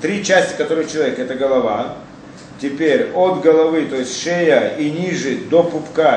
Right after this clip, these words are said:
это вторая часть. И от пупка и ниже, это третья часть. На три части разделяется, разделяется человек. Есть здесь соответствие непростое, да? Голова с Кодыша Кодашим. Что в Кодыше Кодашим мы сказали? Есть Арона Кодыш. И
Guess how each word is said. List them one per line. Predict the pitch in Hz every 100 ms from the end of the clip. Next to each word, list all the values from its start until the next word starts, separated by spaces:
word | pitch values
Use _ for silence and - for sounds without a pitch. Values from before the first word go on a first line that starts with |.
| 110
это | 127 139
вторая | 139 117 110 107
часть. | - 135 139 - - - - -
И | 156 202
от | 202 196 -
пупка | 170 - 185 185
и | 220
ниже, | 202
это | 202 196
третья | 196 196 180
часть. | 156 135 - - - - - - - - -
На | 143 170
три | 185 190
части | 185 202 - 165
разделяется, | 160 160 160 151 156 147
разделяется | 143 147 139 139 -
человек. | 131 101 85 143
Есть | 226 208
здесь | 220
соответствие | 208 196 196 170 - 135 156
непростое, | 151 143 - 110 -
да? | 151 190 190 - - 101
Голова | 117 156 165 170 185 151
с | - -
Кодыша | 170 170 165 151
Кодашим. | 151 143 139 127 113
Что | - 180
в |
Кодыше | 180 160 156
Кодашим | 165 156 170 175
мы |
сказали? | 170 180 190 202 170 143
Есть | 165 -
Арона | 156 151 151 143
Кодыш. | 139 127 147 170 - - - - - - - - -
И | 143 185 208 220 208